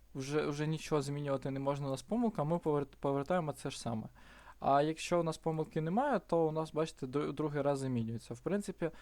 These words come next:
якщо думати логічно, більше двох слів тут бути не може. Тобто, от ми виконали отак завдання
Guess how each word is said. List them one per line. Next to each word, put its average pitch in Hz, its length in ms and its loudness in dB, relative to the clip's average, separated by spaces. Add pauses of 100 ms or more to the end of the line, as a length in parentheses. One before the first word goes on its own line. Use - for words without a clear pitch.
(360)
якщо 160 420 2
думати 156 360 0
логічно, 160 420 2
більше 151 320 0
двох 139 500 -6
слів 220 300 -4
тут - 200 -8
бути - 220 -4
не 127 120 -2
може. 113 280 -2 (400)
Тобто, 190 320 -2
от 185 140 -2
ми 156 100 -2
виконали 147 500 -2
отак 135 300 0
завдання 208 600 2